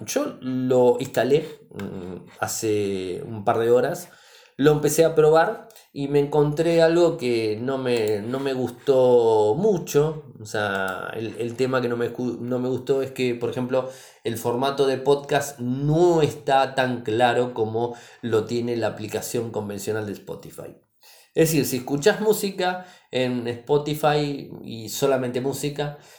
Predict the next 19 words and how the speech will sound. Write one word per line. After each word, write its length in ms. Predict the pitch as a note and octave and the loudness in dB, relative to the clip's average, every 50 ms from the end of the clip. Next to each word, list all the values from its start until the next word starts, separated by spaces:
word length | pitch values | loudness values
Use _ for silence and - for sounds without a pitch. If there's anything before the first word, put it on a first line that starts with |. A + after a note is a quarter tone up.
| _ _ | _ _
eh, 600 | - - A2 G#2+ G#2 G#2 G2+ G#2 G#2 G#2 G#2 - | -8 -4 -4 -2 -2 -2 -2 -2 -4 -6 -6 -8
Spotify 600 | - G#2+ - - B2+ A#2+ A#2+ A#2 - A#2+ A2+ A2 | -12 -8 -4 -4 -2 -2 -2 -4 -2 -2 -2 -2
Lite 380 | A2+ A2+ A#2 A#2+ B2 B2 B2 - | 0 0 0 0 -2 -2 -6 -6
puede 180 | - A#2+ A2+ G#2+ | -2 0 0 0
llegar 240 | - G#2 G#2 G#2+ G#2 | 0 -2 -4 -4 -4
a 40 | G2 | -4
ser 140 | - A#2 | -6 -6
una 160 | G#2+ G#2+ G#2 G#2 | -6 -6 -6 -6
gran 240 | G#2+ A2+ B2 A2+ | -4 -4 -4 -4
función, 380 | G#2 A#2+ A#2+ A2 - D#3 D#3 C3+ | -4 -6 -6 -4 -2 -2 -2 -2
y 40 | A#2 | -4
más 180 | A2+ A#2 A2+ | -6 -6 -6
si 100 | - A#2 | -6 -4
tenés 220 | A2 A2 G#2+ A2 - | -4 -2 -2 -2 -2
poco 300 | - A2+ G#2+ - G#2+ G#2 | 0 0 0 0 -2 -4
espacio 380 | G2 - - A2 - - A2 | -4 -2 -2 -4 -2 -2 -4
en 120 | G#2+ G#2 G2+ | -4 -4 -4
el 60 | G2 | -8
dispositivo. 760 | G2 F#2+ - G#2+ - - G#2 G2+ - D#3 D#3+ D#3+ D#3+ G3 - | -8 -6 -6 -6 -6 -6 -12 -8 -4 -4 -2 -2 -4 -4 -8